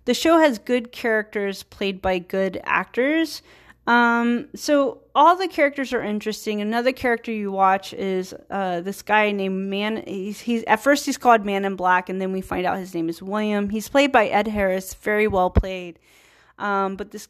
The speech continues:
this guy is really, really, really mean. He's really mean to Dolores. And I do wanna say trigger warning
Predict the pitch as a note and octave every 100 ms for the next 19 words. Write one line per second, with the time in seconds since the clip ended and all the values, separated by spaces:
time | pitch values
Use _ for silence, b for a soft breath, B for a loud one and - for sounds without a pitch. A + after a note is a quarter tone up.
0 | _ G#3 G#3 - C4 C#4+ A#3 G3+ G3+ G3
1 | F#3+ A3+ A3 G3+ F#3+ F#3 F3+ F3+ F#3 G#3+
2 | C4 C#4+ A#3 G#3+ F#3+ G3 G#3+ C#4 D4+ C#4
3 | A#3 G#3+ - F#3 F3+ F3+ F3+ G3+ A3 A3+
4 | - G#3 G#3 C4 C#4 C4+ A3 G#3+ - -
5 | G#3 A#3 B3+ C4 C#4 C#4+ C#4 C#4+